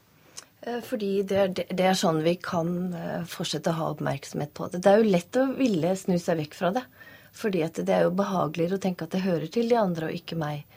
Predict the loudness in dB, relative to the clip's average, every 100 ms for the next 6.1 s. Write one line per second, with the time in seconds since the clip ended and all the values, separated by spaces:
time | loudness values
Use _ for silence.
0 | -20 -20 -20 -8 0 4 4 2 4 4
1 | 4 0 0 0 0 0 -2 0 -2 0
2 | 2 2 0 -12 -18 -10 2 6 6 6
3 | 6 6 6 8 8 8 6 0 -2 2
4 | 2 2 2 4 2 0 0 0 0 0
5 | 2 2 2 -2 0 0 2 -2 4 4